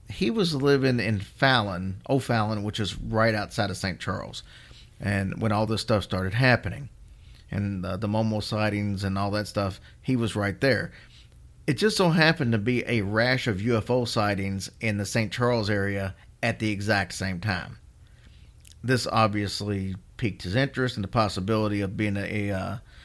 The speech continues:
connection prompted Schessler to join the Momo investigation.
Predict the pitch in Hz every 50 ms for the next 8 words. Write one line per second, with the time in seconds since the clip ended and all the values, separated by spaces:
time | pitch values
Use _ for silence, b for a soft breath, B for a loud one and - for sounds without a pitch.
0 | B B B - 143 127 117 123 135 151 170 170 - 127 113 120 117 - 127 117
1 | 113 107 110 104 - - - 120 117 113 - - 117 110 110 107 104 - - 113
2 | 107 101 101 98 95 82 80 113 110 110 110 107 104 101 101 107 110 107 107 104
3 | 107 104 98 92 101 92 90 - 95 104 127 123 107 - - - -